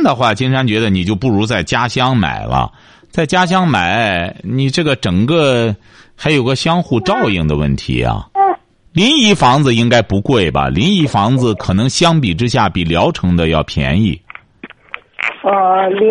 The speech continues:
Speaker 2: 沂，临沂的是，呃，我嗯，了解了一下，大概在六千多。
Speaker 1: 那你说的最好的，你，你，你上来就，就光弄这样的还行吗？没必要这样啊！你现在有些朋友就是这样，你上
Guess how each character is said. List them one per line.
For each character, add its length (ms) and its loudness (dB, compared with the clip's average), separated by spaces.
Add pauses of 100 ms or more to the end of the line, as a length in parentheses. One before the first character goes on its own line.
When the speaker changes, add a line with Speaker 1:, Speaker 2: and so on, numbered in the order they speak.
(140)
Speaker 2:
沂， 520 2
临 220 2
沂 240 2
的 160 0
是， 220 2 (200)
呃， 160 2
我 240 2 (400)
嗯， 260 0
了 400 0
解 120 2
了 100 2
一 60 -2
下， 160 0
大 160 0
概 160 0
在 140 0
六 220 2
千 300 -2
多。 280 2
Speaker 1:
那 340 4
你 160 2
说 260 2
的 80 2
最 220 2
好 420 -2
的， 100 0 (320)
你， 140 -2 (100)
你， 100 -2
你 140 -2
上 240 -2 (220)
来 100 4
就， 140 -4
就 280 -4
光 300 -2
弄 200 0
这 260 2
样 180 4
的 100 0
还 140 0
行 240 -2
吗？ 240 0 (400)
没 100 4 (140)
必 200 2
要 260 2
这 200 0
样 280 -2
啊！ 220 -4 (500)
你 80 -2
现 180 0
在 60 2
有 240 2
些 160 0
朋 280 -2
友 120 0
就 120 -2
是 120 -4
这 120 -2
样， 240 -2
你 120 -6
上 200 0